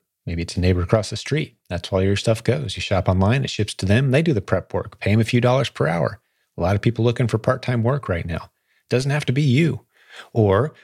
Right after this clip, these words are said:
to use a prep center. We've got a prep center network. The list is at prep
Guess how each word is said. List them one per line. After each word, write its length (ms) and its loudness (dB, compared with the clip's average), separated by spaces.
to 60 -4
use 220 2
a 60 -2
prep 280 -2
center. 300 -6
We've 140 -4
got 120 2
a 60 -2
prep 300 -2
center 240 -2
network. 580 -2
The 80 -4
list 360 0
is 120 -2
at 240 -2
prep 280 -6